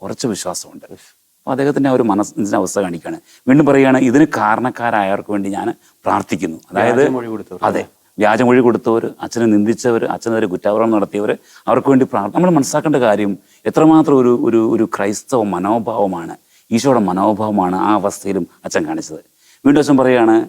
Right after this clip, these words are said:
Speaker 1: "എനിക്ക് പെട്ടെന്നുള്ള മരണമാണെങ്കിലും ഒരു ഒരുങ്ങിയുള്ള മരണമാണ് എനിക്ക് ലഭിക്കാൻ പോകുന്നത്."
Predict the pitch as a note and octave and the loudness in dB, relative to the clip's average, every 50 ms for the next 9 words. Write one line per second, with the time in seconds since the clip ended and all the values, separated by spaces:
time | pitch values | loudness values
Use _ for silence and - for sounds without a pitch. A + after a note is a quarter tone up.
0 | - _ _ _ _ _ - A2 A2 A#2+ A2 - C3+ B2 A2 G#2 A2+ B2+ A2 G#2+ | -6 _ _ _ _ _ 0 2 2 2 2 2 2 4 4 4 4 2 0 -4
1 | - _ _ _ - - G2 F#2 - - G#2 - _ - - E3 E3 C#3+ C3 B2+ | -12 _ _ _ -4 -2 -2 -2 -4 -6 -10 -10 _ 0 2 4 4 4 4 2
2 | A2+ A2 G#2 G#2 A2+ A2+ G#2+ G#2 G2+ G2 F2+ F#2 F#2 F#2+ G2+ - - G2 G2+ G#2 | 2 2 0 2 2 2 2 2 0 0 -2 -2 -2 -4 -6 -4 -4 -2 -2 -2
3 | G#2 G2 F#2+ F#2+ A2 A#2 D3+ E3+ D#3 B2 G2+ G2 F#2 F#2 F2 F2 F2+ G2 G#2 F#2+ | -2 -2 -4 -2 -2 0 0 2 2 0 0 -2 -2 -2 -4 -4 -4 -4 -4 -4
4 | F2 - - F2+ A2+ - - _ _ _ _ - - G#2+ G#2 G#2 F#2+ F2+ F2 - | -4 -4 -4 -4 -6 -6 -8 _ _ _ _ -4 0 0 0 2 0 -2 -2 -2
5 | - A2 G2 F2 E2+ E2 E2 D#2+ D#2 D#2 D#2 | -2 -2 -4 -4 -6 -10 -10 -10 -10 -12 -12